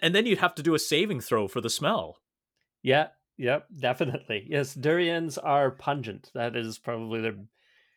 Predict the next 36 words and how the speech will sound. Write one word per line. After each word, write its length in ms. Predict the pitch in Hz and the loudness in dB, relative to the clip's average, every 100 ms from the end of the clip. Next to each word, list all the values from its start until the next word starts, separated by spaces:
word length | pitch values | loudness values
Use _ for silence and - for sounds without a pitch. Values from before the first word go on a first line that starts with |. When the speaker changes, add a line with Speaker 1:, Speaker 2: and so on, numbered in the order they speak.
| _ _ _ _ - | _ _ _ _ -6
Speaker 2:
uh, 420 | 127 110 104 104 120 | -2 0 -2 -6 -4
the, 220 | 123 117 | -4 -4
the 140 | 117 - | -6 -2
odd 260 | 131 139 | -2 -2
shape 340 | - 123 127 - | -2 0 -2 -4
and 260 | 131 110 101 | -8 -6 -6
the 400 | 95 98 98 - _ _ _ | -6 -6 -10 -16 _ _ _
rank 300 | 113 113 123 - | 0 0 0 -4
odor 440 | 127 120 101 90 90 | -6 -2 -2 -4 -8
are 60 | |
probably 280 | - 104 95 | -6 -6 -6
two 500 | - 104 98 95 - _ | -6 -6 -6 -8 -14 _
Speaker 1:
E- 140 | 135 127 | -20 -12
Speaker 2:
of 140 | 151 110 | -10 -10
its 140 | - | -10
biggest 320 | - 110 - - | -8 -8 -8 -6
claims 320 | 107 101 - | -6 -6 -10
to 60 | - | -8
fame. 380 | 117 110 - - _ _ | -8 -8 -10 -18 _ _
Speaker 1:
The, 80 | 175 | -10
the 160 | 156 160 | -10 -10
best, 340 | 233 - - _ 147 - 117 127 | -8 -8 -12 _ -20 -20 -20 -10
and, 140 | 151 | -8
and 200 | 160 156 156 _ | -6 -8 -8 _
different 300 | 247 349 349 | -8 -8 -6
people 260 | 226 190 | -6 -6
have 260 | 175 151 117 | -4 -6 -6
d-, 80 | - _ _ _ _ | -18 _ _ _ _
different 300 | 143 147 135 | -10 -10 -6
ways 160 | 123 113 | -4 -4
of 100 | 92 | -8
describing 720 | 98 - - 101 101 98 92 | -12 -12 -8 -6 -6 -10 -10
it, 120 | 85 - | -12 -8
but 120 | 107 | -8
I, 300 | 139 170 - _ | -6 -8 -10 _
I, 180 | 123 120 | -20 -20